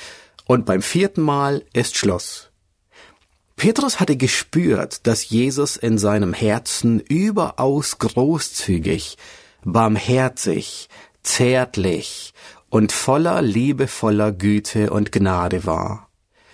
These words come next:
Und so wollte er mit seinem Vorschlag sagen, dass man ja auch weit über die Tradition hinausgehen könnte. Bis siebenmal.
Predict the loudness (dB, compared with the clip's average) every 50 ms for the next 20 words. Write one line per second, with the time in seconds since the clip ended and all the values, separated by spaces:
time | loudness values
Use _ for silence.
0 | -20 -20 -20 -20 -20 -20 -20 _ -2 2 2 4 4 4 2 2 2 0 0 0
1 | 0 0 0 -2 -2 0 0 0 0 0 0 -2 -2 0 0 0 0 0 -2 -4
2 | -4 -2 0 0 0 0 0 0 0 0 0 -2 -4 -4 -2 0 0 0 0 0
3 | 0 0 0 0 0 0 -2 -2 0 0 2 2 2 2 0 0 0 0 -2 -2
4 | -4 -4 -2 0 2 2 2 0 -2 -6 -6 -4 -2 0 0 0 0 0 0 2
5 | 0 0 0 -2 -2 -2 0 2 2 0 -2 -2 -2 0 2 2 2 0 0 0
6 | -2 -2 0 0 0 0 -2 -2 -6 -6 -2 0 2 2 2 0 0 0 0 0
7 | 0 0 -2 -4 -4 -4 -6 -8 -14 _ _ _ _ _ _ _ _ -6 0 2
8 | 2 2 2 0 -4 -6 -6 -2 0 0 0 2 0 0 0 2 2 0 0 -2
9 | -6 -8 -10 -12 -14